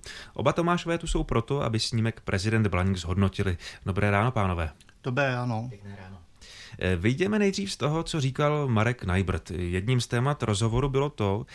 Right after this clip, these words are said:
Speaker 1: jestli je snímek politickou satirou a jak se u nás obecně politické satiře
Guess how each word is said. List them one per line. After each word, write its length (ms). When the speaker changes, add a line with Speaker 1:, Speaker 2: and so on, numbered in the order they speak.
Speaker 1:
jestli 260
je 100
snímek 380
politickou 540
satirou 680
a 60
jak 180
se 140
u 100
nás 240
obecně 520
politické 840
satiře 500